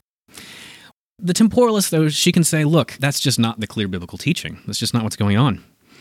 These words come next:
As Old Testament scholars like John Walton point out, biblical texts like Genesis one teach that a pre-existent God gave time a function or a purpose.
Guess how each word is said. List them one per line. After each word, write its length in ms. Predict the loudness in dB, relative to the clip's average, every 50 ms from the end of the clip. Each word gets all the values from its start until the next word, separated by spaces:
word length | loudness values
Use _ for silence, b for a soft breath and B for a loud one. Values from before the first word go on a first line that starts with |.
| B B B B B B B B B B
As 120 | 0 2
Old 200 | 4 2 2 4
Testament 340 | 2 0 2 2 2 0 0
scholars 580 | 0 0 0 2 2 2 2 0 0 -2 -2
like 220 | -4 -4 -4 -4 -6 -4
John 260 | 0 2 2 2 4
Walton 240 | 2 2 2 2 0
point 220 | 2 2 0 0
out, 340 | 0 -2 -4 -6 -8 -8 -4
biblical 300 | -2 -2 0 0 0 -2
texts 360 | -2 -2 -4 -4 -4 -4 -4
like 120 | -4 -4 -2
Genesis 420 | 0 0 0 0 0 -2 -2 0
one 220 | 2 2 4 2 2
teach 260 | 2 -2 -4 -4 -2
that 100 | -2 -2
a 120 | -2 -2
pre-existent 760 | -4 -6 -2 0 0 2 0 0 0 -4 -2 -2 -2 -4 -2
God 440 | -2 -2 0 0 0 -2 -2 -6 -6
gave 200 | -6 -4 -4 -4
time 280 | -4 -4 -4 -2 -2 -4
a 40 | -4
function 560 | -8 -6 -4 -2 -2 -2 -2 -2 -4 -4 -4
or 160 | -4 -4 -6
a 60 | -8
purpose. 680 | -8 -4 -4 -4 -4 -4 -8 -10 -8 -8 -8 -8 -8